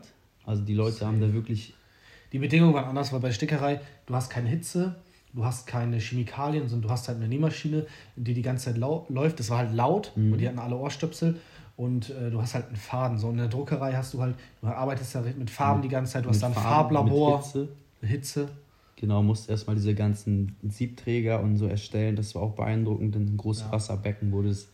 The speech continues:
Speaker 2: Ja.
Speaker 1: also seht ihr dann auch im Video, aber das war auch echt, echt extrem spannend. Und, äh, wie gesagt, das ist noch mehr Handarbeit. Also
Speaker 2: Ich könnte da nicht arbeiten den ganzen Tag.
Speaker 1: Nee, safe nicht.
Speaker 2: Also wirklich, also Respekt an diese Menschen da. Aber wie gesagt, das ist überall so. In Deutschland ist das, wird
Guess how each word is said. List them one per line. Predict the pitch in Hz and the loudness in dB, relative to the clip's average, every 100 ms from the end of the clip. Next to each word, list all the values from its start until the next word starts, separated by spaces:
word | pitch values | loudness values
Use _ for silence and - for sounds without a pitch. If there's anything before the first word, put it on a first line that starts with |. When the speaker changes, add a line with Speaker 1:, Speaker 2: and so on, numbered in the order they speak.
| - | -14
Speaker 2:
Ja. | 113 107 - - - | -10 -10 -10 -20 -8
Speaker 1:
also | 92 | -6
seht | 92 104 - | -2 -2 -2
ihr | |
dann | 98 | -2
auch | 101 | 0
im | 98 | 0
Video, | 104 104 101 | 0 0 0
aber | 95 | 0
das | 98 98 | -4 -4
war | 82 98 | -4 -6
auch | - | -6
echt, | 104 - - | -8 -8 -6
echt | 104 - - | -6 -6 -10
extrem | 104 - 113 | -10 -2 -2
spannend. | 110 - 117 127 104 | -2 -4 -4 -4 -4
Und, | 101 - | -4 -2
äh, | 95 95 | -4 -2
wie | |
gesagt, | 98 98 101 - | -2 -2 -4 -4
das | 101 | -8
ist | 101 | -6
noch | 101 104 | -2 0
mehr | 104 | 2
Handarbeit. | 104 110 107 110 113 117 | 2 0 -2 0 -2 -4
Also | 98 98 - - - - | -4 -4 -6 -18 -12 -4
Speaker 2:
Ich | 165 | -2
könnte | - 156 143 | 2 0 2
da | |
nicht | 156 - | -4 -4
arbeiten | 127 120 110 | -4 -4 -4
den | |
ganzen | 110 107 | -4 -6
Tag. | - 110 - | -8 -10 -4
Speaker 1:
Nee, | 92 90 | -4 -4
safe | - - 90 | -8 -12 -8
nicht. | 101 - - | -10 -12 -14
Speaker 2:
Also | 123 120 120 123 | -6 -4 -4 -6
wirklich, | 123 131 123 - - _ _ _ - | -6 -4 -4 -8 -16 _ _ _ -10
also | 117 120 | -6 -4
Respekt | 123 - 147 143 | -4 -6 -6 -4
an | |
diese | 127 131 | -4 -4
Menschen | 143 - 165 | -6 -6 -2
da. | 165 - - - - | -2 -4 -18 -20 -6
Aber | 131 127 | -2 0
wie | 131 | 0
gesagt, | 131 135 120 | 0 0 -2
das | 107 | -4
ist | 143 - | -6 -2
überall | 170 175 170 | 2 4 4
so. | 160 175 | 2 0
In | 139 | 0
Deutschland | 143 139 143 143 | -2 0 -4 -4
ist | 123 | -6
das, | 127 131 | -4 -4
wird | 127 | -8